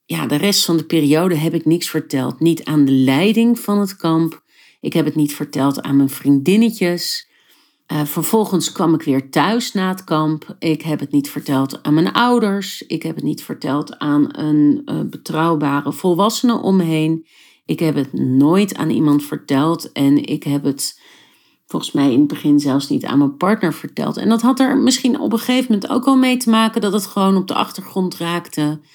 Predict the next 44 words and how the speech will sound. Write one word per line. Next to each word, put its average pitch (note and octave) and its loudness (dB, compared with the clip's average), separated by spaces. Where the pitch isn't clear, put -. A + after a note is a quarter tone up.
Ik - -2
had F#3+ 0
er F#3 0
in E3+ 2
de E3 0
praktijk E3 -4
ook - -8
geen C3+ 2
last C3+ 0
van. A#3+ 2
Dus E3 -4
dat D#3+ -4
is - -6
wel C#3 0
heel C#3 -2
fijn D#3+ 0
in A3+ 4
mijn F#3 2
geval. F#3+ -2
Ik F#3+ -2
heb E3+ -6
er - -14
geen D#3 -2
angsten D#3+ 0
door D#3+ 2
gekregen. D#3 -2
Ik - -10
heb D#3+ -8
niet D#3 -2
daardoor D3+ 2
belemmering D#3 2
gekregen - -2
in - 2
mijn D#3+ 4
normale D#3 2
leven. D3+ 2
Ook - -2
niet E3+ -4
met E3 0
betrekking D#3+ 0
tot F3 -4
mijn F#3 4
seksuele E3 2
leven, D#3 2